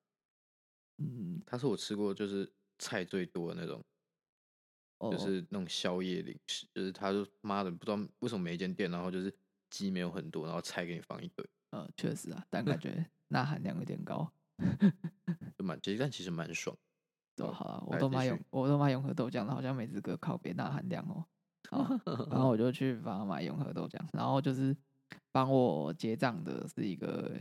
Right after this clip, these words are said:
Speaker 1: 越南的一个阿姨。
Speaker 2: 嗯。
Speaker 1: 她就是，然后他们那一队有一个，他们那队有一个就是另外一个员工，然后他好像今天就是康康的，就是一直送错餐，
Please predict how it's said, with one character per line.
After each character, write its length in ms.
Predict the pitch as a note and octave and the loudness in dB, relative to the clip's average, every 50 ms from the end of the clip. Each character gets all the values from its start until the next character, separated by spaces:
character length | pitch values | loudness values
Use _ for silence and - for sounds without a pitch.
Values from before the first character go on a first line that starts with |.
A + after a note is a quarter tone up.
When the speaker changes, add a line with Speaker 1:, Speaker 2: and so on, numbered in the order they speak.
| - - - - _ | -8 -10 -14 -16 _
Speaker 1:
越 160 | - C#3+ C3+ B2 | 4 6 6 6
南 220 | - - - - | 6 2 -2 -4
的 180 | - - F#2 E2 | -4 -2 -2 -2
一 60 | F2 | -2
个 80 | F2+ - | -2 -2
阿 160 | - - - - | -2 -4 -4 -4
姨。 220 | - - - E3 - - _ | -6 -6 -6 -8 -8 -8 _
Speaker 2:
嗯。 220 | - G2+ F2+ D#2 D2 - _ | -6 -4 -4 -4 -6 -8 _
Speaker 1:
她 120 | - - | -4 -2
就 120 | - - G2+ | 0 0 0
是， 300 | A#2+ A2+ A2+ F#2+ E2+ E2 | 0 -2 -2 -2 0 0
然 160 | F#2 A2 C3 | 2 4 6
后 80 | D3 | 6
他 100 | D3 D#3+ | 8 8
们 140 | D#3+ D3+ C#3+ | 8 8 6
那 120 | C#3+ C#3 C3+ | 6 4 4
一 40 | |
队 240 | C3 - C#3+ C3 B2 | 6 6 4 4 4
有 160 | F#2 E2 - | 2 0 0
一 40 | F2 - | -2 -2
个， 340 | - - F2+ - - D#3 - - _ - | -2 -4 -2 -2 -4 -4 -6 -8 _ 0
他 100 | - D3 | 2 2
们 300 | C#3 C3+ C3 C3 C#3+ D3+ - - _ _ _ _ _ _ | 2 2 0 -2 -4 -6 -8 -12 _ _ _ _ _ _
那 100 | - C3+ | 2 4
队 140 | C3 C3+ B2 | 6 6 6
有 100 | G2 D#2+ | 6 4
一 20 | - | 2
个 500 | - D2+ C#2 C2+ B1 A#1+ - - - - - | 0 0 -2 -2 -2 -2 -4 -4 -6 -6 -4
就 100 | - A2+ | -4 -4
是 460 | A#2+ A2+ G2+ G#2 A2+ G#2 - D3 - - - _ _ _ _ _ - | -2 -2 -2 -2 -2 -4 -4 -6 -8 -10 -14 _ _ _ _ _ -2
另 120 | C#3 C#3 | 2 4
外 140 | C3+ B2 G#2 | 4 4 4
一 40 | E2 | 2
个 60 | F#2+ | 2
员 160 | E2+ D2+ E2 E2 | 2 0 0 0
工， 200 | E2+ E2+ F2 D#2+ | -2 -2 0 0
然 120 | E2+ E2+ F2 | 0 2 2
后 180 | G2 A2+ B2 | 2 2 4
他 80 | C#3+ C3+ | 4 4
好 200 | C3 C#3 C#3 C#3 | 4 4 4 4
像 320 | C3+ C3 C3 C3+ C3+ C#3 | 2 2 2 2 0 2
今 100 | C3+ C3+ | 2 2
天 500 | C3+ C3+ C#3 C3+ C3+ C#3 C#3 C#3+ D3 D#3+ - | 4 4 2 2 0 0 0 -2 -2 2 4
就 80 | - D3 | 6 6
是 80 | C#3+ | 6
康 200 | - - C#3 C3+ | 6 4 2 2
康 240 | C3+ C#3 B2+ B2+ C3+ | 2 0 0 0 -2
的， 140 | B2+ - - - | -2 -4 -4 -4
就 60 | - C3 | -2 -2
是 320 | B2+ C3+ C3+ C3+ C#3 - - | 0 0 0 0 -2 0 2
一 60 | D#3+ | 2
直 100 | D3+ C3+ | 2 4
送 200 | B2+ F3 C#3 C#3 | 4 2 2 4
错 180 | C#3 C#3+ A#2+ F3+ | 4 2 2 2
餐， 260 | - - - - | 0 -2 -4 -6